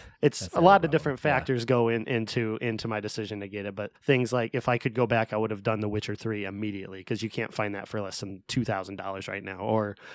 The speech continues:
Speaker 1: the original Last of Us post-pandemic
Speaker 2: Yes.
Speaker 1: edition, I think is, like, three thousand. If a, a good version or good, uh, version of it, you know, brand new,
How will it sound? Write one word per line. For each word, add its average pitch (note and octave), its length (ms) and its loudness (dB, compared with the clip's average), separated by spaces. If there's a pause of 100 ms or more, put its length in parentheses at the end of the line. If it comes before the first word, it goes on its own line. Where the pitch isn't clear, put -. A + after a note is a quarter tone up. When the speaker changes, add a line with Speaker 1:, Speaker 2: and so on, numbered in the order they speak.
Speaker 1:
the C#3 120 6
original B2+ 340 6
Last A2 300 2
of F#2+ 100 -8
Us F#2+ 300 -8
post-pandemic A2 800 0
Speaker 2:
Yes. - 20 -8
Speaker 1:
edition, G2+ 400 -8
I G#2 80 -4
think G#2+ 260 -6
is, G#2 140 -6
like, G#2 240 -10
three A2+ 360 -4
thousand. G2+ 520 -6 (100)
If A#2+ 200 2
a, B2 220 4
a C#3 100 4
good C3 280 8
version B2+ 320 2
or B2+ 120 0
good, A2+ 320 0
uh, G#2 320 -2 (360)
version A2+ 380 4
of F#2+ 100 -6
it, G2+ 140 -10
you A2+ 60 -2
know, G2 240 -4 (160)
brand A2 280 0
new, G2+ 300 -8